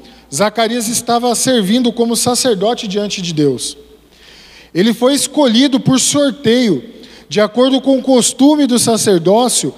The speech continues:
para entrar no santuário do Senhor e oferecer incenso.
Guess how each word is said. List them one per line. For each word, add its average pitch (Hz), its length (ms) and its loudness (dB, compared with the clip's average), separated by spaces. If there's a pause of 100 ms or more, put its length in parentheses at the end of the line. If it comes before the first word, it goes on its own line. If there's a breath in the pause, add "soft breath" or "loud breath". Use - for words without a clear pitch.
(320 loud breath)
para 233 220 0
entrar 262 480 0
no 311 120 -2
santuário 226 680 0
do 190 100 -6
Senhor 208 640 0 (240 loud breath)
e 202 140 0
oferecer 277 640 0
incenso. 285 640 -4